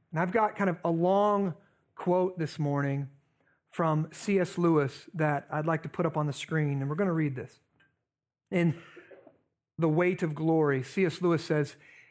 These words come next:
"It may be possible for each to think too much of his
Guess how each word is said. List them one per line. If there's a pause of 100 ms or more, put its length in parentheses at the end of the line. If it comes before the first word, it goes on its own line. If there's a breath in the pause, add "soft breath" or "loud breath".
(180 soft breath)
"It
may
be
possible
for
each
to
think
too
much (340 loud breath)
of
his